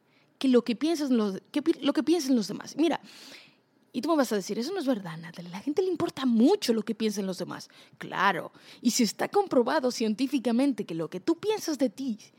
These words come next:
todavía importa más que lo que te importa, lo que la gente piense de ti, entonces eso es mucho.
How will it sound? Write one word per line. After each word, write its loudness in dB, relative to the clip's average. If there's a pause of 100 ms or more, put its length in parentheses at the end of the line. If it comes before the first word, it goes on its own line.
(320)
todavía 0
importa 2
más 4 (280)
que 4
lo 2
que -4
te -8
importa, 0 (260)
lo 6
que 2
la -2
gente 2
piense 2
de 0
ti, 4 (120)
entonces -4
eso -4
es -12 (160)
mucho. -14